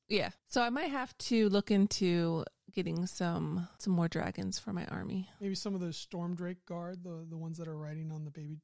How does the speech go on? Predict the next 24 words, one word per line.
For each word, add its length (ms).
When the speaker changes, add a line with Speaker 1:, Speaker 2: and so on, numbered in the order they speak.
Speaker 2:
I 120
say 200
baby 300
dragons, 500
like 160
Speaker 1:
Yeah. 120
Speaker 2:
smaller 260
dragons. 480
Speaker 1:
Yeah. 140
Like 140
I 80
said, 220
I 60
haven't 400
updated 440
my 120
models 400
since 260
first 240
edition, 420
so 320
they 120
definitely 380
need 380